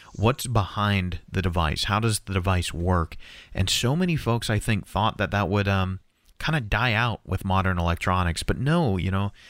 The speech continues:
w-, whether you're an adult or a child, people are still curious about what goes into making something tick,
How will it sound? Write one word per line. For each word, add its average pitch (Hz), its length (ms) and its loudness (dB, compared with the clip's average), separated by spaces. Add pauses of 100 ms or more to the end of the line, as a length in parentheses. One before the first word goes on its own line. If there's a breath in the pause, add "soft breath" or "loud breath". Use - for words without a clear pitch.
(200 loud breath)
w-, - 220 -4
whether 139 240 2
you're 165 140 0
an 131 80 0
adult 117 360 0
or 110 100 2
a 98 60 0
child, 113 520 0
people 143 240 0
are 135 60 0
still - 260 0
curious 135 520 0
about 87 280 0
what 113 160 0
goes 107 240 2
into 98 120 0
making 90 340 0
something 82 360 -2
tick, - 380 -2